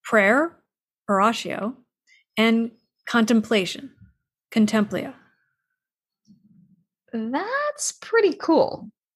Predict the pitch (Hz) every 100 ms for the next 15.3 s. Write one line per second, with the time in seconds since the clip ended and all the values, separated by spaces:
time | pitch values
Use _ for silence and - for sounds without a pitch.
0 | - 226 - - 381 - 466 - 311 247
1 | 226 208 185 185 185 147 180 214 104 151
2 | 233 - 170 165 127 156 - - 101 247
3 | - - - - _ _ - 247 330 349
4 | 359 214 190 196 208 165 160 202 123 147
5 | 190 _ _ _ _ _ _ _ - -
6 | - 175 170 202 294 403 - - 311 320
7 | 165 214 226 - - _ - 214 - 254
8 | 269 262 - 226 - - - _ - 339
9 | 370 - - 240 240 233 - - 262 339
10 | 277 202 202 139 170 196 208 - 233 220
11 | 226 233 - _ _ _ - 233 240 247
12 | 180 170 170 - 190 190 202 185 - 165
13 | - 156 151 - - - - - 226 220
14 | 208 156 147 - 170 160 160 165 - 175
15 | 170 143 123